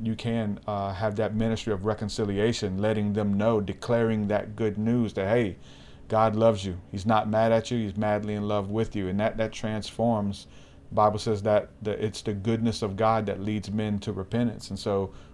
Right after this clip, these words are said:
we just gotta let 'em know how good he is, you know?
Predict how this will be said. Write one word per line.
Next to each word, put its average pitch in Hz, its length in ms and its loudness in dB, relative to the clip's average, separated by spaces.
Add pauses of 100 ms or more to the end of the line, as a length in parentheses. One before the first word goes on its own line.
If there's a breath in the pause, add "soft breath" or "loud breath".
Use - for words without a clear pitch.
(140)
we 113 100 0
just 113 160 -2
gotta 107 200 4
let 113 200 2
'em 113 140 0
know 131 320 2 (480 loud breath)
how 120 160 4
good 123 240 6
he 113 120 4
is, 95 480 -2
you 104 120 -6
know? 104 220 -4